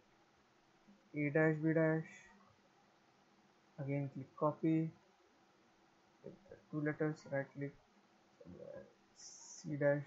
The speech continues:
D dash. Adjust it by just moving it little bit. Alright,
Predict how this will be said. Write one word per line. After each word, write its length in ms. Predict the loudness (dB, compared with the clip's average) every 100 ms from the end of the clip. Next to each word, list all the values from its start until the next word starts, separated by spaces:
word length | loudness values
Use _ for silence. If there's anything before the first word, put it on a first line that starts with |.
| -6
D 60 | 2
dash. 280 | 4 4 0 -16 -20 -20 _ -20 _ _ _ _ _ _ _ _ _ _ _ _ _ _ _ _ -20 -16
Adjust 480 | -16 -14 -14 -14 -14
it 100 | -20 -14
by 80 | -14
just 340 | -14 -16 -16 -8
moving 420 | -2 0 2 0
it 140 | 0
little 180 | -4 -6 -8
bit. 120 | -8 -12 -20 _ _ _ _ _ _ _ _ _ _ _ _ _ -20 _ _ -20 -20 _ -20 -20 -20 -20 -20 -20 -20 -20 -20 _ -20 -20 -18 -18 -20 -20 -20 -20 _ _ _ _ _ _ _ -20 -20 -20 -20 -20 -20 _ _ -20 _ _ _ _ _ _ _ _ _ _ _ _ _ _ _ -20 -20 _ -20 -20 _ -20 -10
Alright, 160 | -6